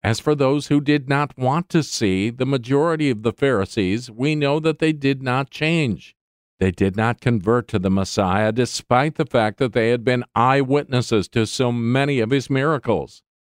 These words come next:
Their pride blinded them to what is most essential.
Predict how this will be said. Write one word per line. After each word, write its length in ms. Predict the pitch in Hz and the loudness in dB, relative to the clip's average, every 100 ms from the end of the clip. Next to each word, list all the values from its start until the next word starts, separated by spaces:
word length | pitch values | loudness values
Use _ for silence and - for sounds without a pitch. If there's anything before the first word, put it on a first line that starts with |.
| _ _ _ | _ _ _
Their 260 | 90 110 120 | -2 0 0
pride 800 | - - 143 147 113 92 76 78 | -2 -2 0 2 2 -2 -6 -6
blinded 580 | 104 120 147 156 120 95 | 0 2 2 0 -2 -2
them 280 | 92 90 104 | -2 -2 -2
to 120 | 123 | -2
what 240 | 120 120 | 0 0
is 160 | 131 120 | 0 -2
most 300 | 123 120 - | -2 0 -2
essential. 760 | 127 - 143 165 - 113 78 | -4 0 -2 -2 -2 -2 -2